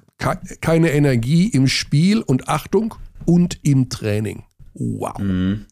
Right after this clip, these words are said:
Speaker 1: Also, dass man, man hört das ja immer wieder mal, dass ein Spieler nach dem Spiel sagt, wir haben heute mit wenig Energie gespielt. Aber wenn ein Spieler, der jetzt auch Leistungsträger ist in Braunschweig mit, äh, David Krämer, sagt, auch im Training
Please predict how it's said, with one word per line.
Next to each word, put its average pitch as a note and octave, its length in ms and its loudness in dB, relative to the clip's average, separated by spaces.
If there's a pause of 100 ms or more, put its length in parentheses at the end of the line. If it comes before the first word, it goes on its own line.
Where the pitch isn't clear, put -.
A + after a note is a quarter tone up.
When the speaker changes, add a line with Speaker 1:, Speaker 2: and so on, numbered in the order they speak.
Speaker 1:
Also, C3+ 380 2 (220)
dass C#3 160 -2
man, C#3 160 0
man C#3+ 120 2
hört G3+ 140 4
das F#3+ 140 0
ja C#3 60 0
immer C3 200 2
wieder D#3+ 200 2
mal, G2 180 -2
dass G2 180 -2
ein A#2 100 -2
Spieler C#3 420 0 (320)
nach B2 220 -2
dem C3 180 2
Spiel C3 280 0
sagt, A#2+ 180 0
wir G2+ 80 0
haben G#2+ 120 0
heute C3+ 160 0
mit G#2 180 0
wenig A#2+ 300 0
Energie A2 340 -2
gespielt. G#2+ 540 -2 (460)
Aber A2 340 0
wenn D#3+ 180 2 (100)
ein A#2+ 200 0
Spieler, B2 580 -2 (460)
der G2 460 -4
jetzt B2 340 -6
auch G2 240 -6
Leistungsträger G#2+ 800 -2
ist C#3 380 -4
in G2 180 -6
Braunschweig G#2+ 680 -4
mit, A2 280 -4
äh, G2+ 260 -2
David G2+ 320 -4
Krämer, A#2 460 -2 (240)
sagt, A2+ 480 -4 (260)
auch F3+ 400 0 (160)
im D#3+ 300 2
Training A#2+ 800 0